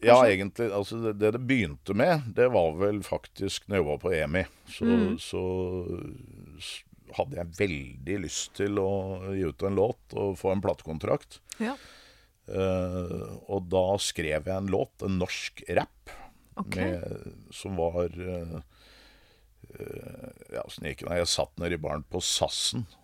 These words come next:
Speaker 2: Ja.
Speaker 1: og, og så var det, så jeg dro inn et hotell, ikke sant?
Speaker 2: Mm.
Speaker 1: Og så var det Mega-Larsen, det var sjefen i Mega Records da, Mega-Larsen
Speaker 2: Ok.
Speaker 1: med Honda i garasjen, hvem skulle vel tro det med den gasjen, så da dro
Speaker 2: Ok.
Speaker 1: jeg en Honda,
Speaker 2: Ja.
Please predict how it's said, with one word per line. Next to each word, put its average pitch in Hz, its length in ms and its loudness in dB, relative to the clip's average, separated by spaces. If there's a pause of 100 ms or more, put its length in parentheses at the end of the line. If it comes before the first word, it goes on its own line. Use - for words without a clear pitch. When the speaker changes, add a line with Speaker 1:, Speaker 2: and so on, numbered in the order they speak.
(200)
Speaker 2:
Ja. 269 220 4
Speaker 1:
og, - 340 -8
og 82 60 -6
så - 160 -4
var 85 140 4
det, 82 240 -2
så 92 180 -4
jeg 90 100 0
dro 90 220 -2
inn 85 220 -2 (200)
et - 240 -4
hotell, 98 420 -2
ikke 98 140 -4
sant? 107 200 -2
Speaker 2:
Mm. 220 200 4
Speaker 1:
Og 190 80 0
så 98 140 -4
var 85 180 2
det 85 320 2 (640)
Mega-Larsen, 90 1120 4
det 98 120 2
var 95 160 2
sjefen 95 340 -2
i 98 60 0
Mega 87 320 2
Records 90 320 -2
da, 98 100 0
Mega-Larsen 87 840 2
Speaker 2:
Ok. 101 60 -2
Speaker 1:
med 80 80 0
Honda 85 340 2
i 90 40 2
garasjen, 90 500 2
hvem 95 120 -4
skulle 80 300 -4
vel 78 160 -2
tro 90 240 -2
det 85 200 4
med 82 280 2
den 87 180 2
gasjen, 87 520 2
så 98 120 -4
da 90 140 0
dro 98 140 2
Speaker 2:
Ok. 95 40 4
Speaker 1:
jeg 95 140 6
en 98 80 -2
Honda, 92 480 4 (400)
Speaker 2:
Ja. 262 220 0